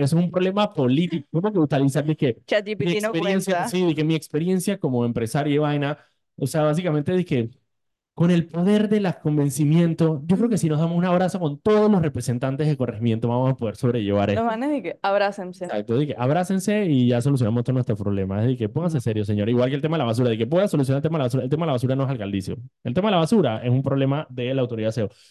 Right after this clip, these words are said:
Speaker 1: Si usted quiere solucionar el
Speaker 2: Ujú.
Speaker 1: problema alcaldicio, yo no estoy diciendo que no pueda, pero tiene que hacer dos cosas. Uno, o hacerlo por fuera de los canales regulares que, que da la ley, que le da a la autoridad de aseo esa responsabilidad,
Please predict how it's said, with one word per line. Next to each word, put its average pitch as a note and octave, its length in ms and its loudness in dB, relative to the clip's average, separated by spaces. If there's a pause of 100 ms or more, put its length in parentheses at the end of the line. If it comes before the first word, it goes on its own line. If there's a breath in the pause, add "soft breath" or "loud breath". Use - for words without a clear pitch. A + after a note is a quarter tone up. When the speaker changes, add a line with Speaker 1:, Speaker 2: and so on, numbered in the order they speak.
(120 soft breath)
Speaker 1:
Si - 160 -2
usted E3+ 220 -2
quiere G3+ 500 -2 (120)
solucionar C#3 420 -2
el D#3+ 40 -4
Speaker 2:
Ujú. - 20 -6
Speaker 1:
problema C#3+ 200 -4
alcaldicio, B2 480 -4 (100)
yo G#3 60 -8
no G#3 60 -2
estoy G3 100 -2
diciendo F#3 200 -2
que D#3 60 -4
no A2 100 -6
pueda, A2 300 -6 (240)
pero D3 120 4
tiene E3+ 120 4
que F3 40 4
hacer E3+ 120 2
dos F3 120 4
cosas. B2+ 320 0
Uno, D#3+ 380 2
o D3+ 180 2
hacerlo E3 440 -2
por B2+ 200 0
fuera A#3 400 0
de F#3+ 60 2
los C#3 120 0
canales D#3 340 -2
regulares D3 420 0
que, G#2 160 -12 (140)
que A#2 120 0
da A2+ 140 0
la C#3 120 -2
ley, D#3+ 220 0
que A#2 180 -8
le G#2+ 120 -2
da A2+ 120 0
a - 20 2
la C#3 60 2
autoridad A2 320 0
de A2+ 60 0
aseo B2+ 180 -4
esa C3 140 -6
responsabilidad, G2 720 -6